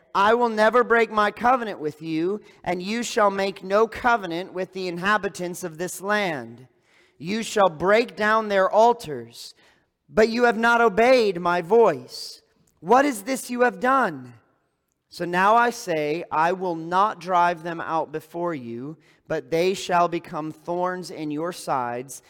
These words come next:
and their gods shall be a snare to you." As soon as the angel of the Lord spoke these words to all the people of Israel, the people lifted up their voices and wept. And they called the name of that place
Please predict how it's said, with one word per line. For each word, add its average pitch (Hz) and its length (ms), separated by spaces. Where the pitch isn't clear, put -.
and 143 160
their 156 160
gods 156 600
shall 143 180
be 147 200
a 143 40
snare 165 420
to 151 160
you." 110 360
As 160 160
soon 220 420
as 196 220
the 175 200
angel 175 460
of 165 140
the 175 80
Lord 151 360
spoke - 420
these 170 320
words 143 440
to - 100
all 147 260
the 160 100
people 156 400
of 147 100
Israel, 123 640
the 131 80
people 160 380
lifted 151 360
up 165 160
their 185 140
voices 135 560
and 127 180
wept. - 540
And 123 100
they 123 80
called 165 380
the 170 60
name 147 300
of 131 120
that 143 320
place 135 520